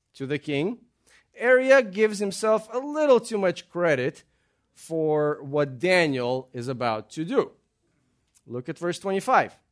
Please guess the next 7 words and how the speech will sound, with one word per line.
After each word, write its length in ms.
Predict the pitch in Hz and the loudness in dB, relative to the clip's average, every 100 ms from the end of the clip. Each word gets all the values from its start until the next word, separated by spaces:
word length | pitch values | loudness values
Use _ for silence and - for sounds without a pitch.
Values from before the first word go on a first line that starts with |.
| _ _ _ _ _ _ _ | _ _ _ _ _ _ _
He's, 320 | - 143 - - | -14 -12 -12 -8
Arioch 480 | 156 175 170 165 147 | 0 0 2 2 0
says 240 | - 156 147 | -2 -2 -2
in 100 | 135 | -6
verse 180 | 135 | -8
twenty-five, 640 | - 139 131 147 135 135 - _ _ _ _ | -8 -10 -6 -2 -2 -2 -8 _ _ _ _
"I 840 | - 285 311 160 127 131 190 294 | 0 6 8 8 8 6 4 0